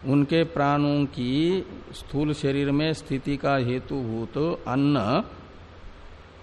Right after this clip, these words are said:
उनके पास है, तभी तो जी रहे हैं। अन्न समाप्त हो जाए संसार में तो फिर जी नहीं सकता,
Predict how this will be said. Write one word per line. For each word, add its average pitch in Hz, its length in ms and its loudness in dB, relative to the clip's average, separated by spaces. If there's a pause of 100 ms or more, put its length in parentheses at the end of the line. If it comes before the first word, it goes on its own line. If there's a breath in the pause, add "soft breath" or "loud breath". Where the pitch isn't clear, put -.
(260)
उनके 143 300 2
पास 151 400 0
है, 117 300 0 (1300)
तभी 151 220 4
तो 175 160 2
जी 165 200 2
रहे 117 200 0
हैं। 82 200 -10 (1800)
अन्न 143 260 4
समाप्त 151 480 2
हो 135 220 2
जाए 147 200 4
संसार 135 580 2
में 120 280 2 (1160)
तो 120 200 -2
फिर 139 640 0
जी 135 220 0
नहीं 156 180 2
सकता, - 420 -8